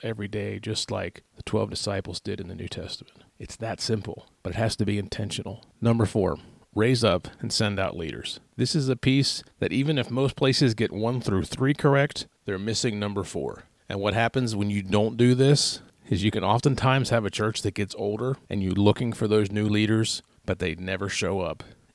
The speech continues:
and they never just materialize without intentionality. Paul spent his time raising up leaders, putting churches together,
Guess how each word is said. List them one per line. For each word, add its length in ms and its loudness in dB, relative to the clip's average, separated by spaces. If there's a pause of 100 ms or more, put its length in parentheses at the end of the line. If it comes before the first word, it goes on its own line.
and 140 -2
they 100 0
never 360 0
just 320 0
materialize 960 0 (160)
without 600 2
intentionality. 840 -4 (300)
Paul 240 4
spent 340 -2
his 240 -2
time 460 -2 (180)
raising 340 2
up 160 -2
leaders, 440 0 (240)
putting 240 4
churches 380 -2
together, 440 -6